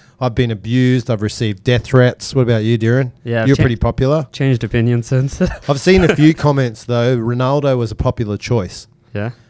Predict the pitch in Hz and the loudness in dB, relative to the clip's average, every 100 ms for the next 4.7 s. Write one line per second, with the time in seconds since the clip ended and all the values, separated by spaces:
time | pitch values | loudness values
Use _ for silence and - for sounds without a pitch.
0 | _ 113 107 107 107 107 113 - 117 110 | _ -8 -6 -6 -6 -8 -12 -8 -6 -4
1 | 117 113 135 120 - 117 120 127 123 _ | -6 -6 -8 -10 -12 -16 -16 -16 -20 _
2 | - 113 110 113 110 113 - 113 107 107 | -10 -4 -2 -2 -4 -8 -6 -4 -2 -4
3 | 107 104 104 - 117 113 113 131 160 127 | -6 -8 -14 -14 -8 -8 0 0 2 0
4 | 110 - 113 104 107 135 127 | -4 -4 -6 -4 -4 -4 -6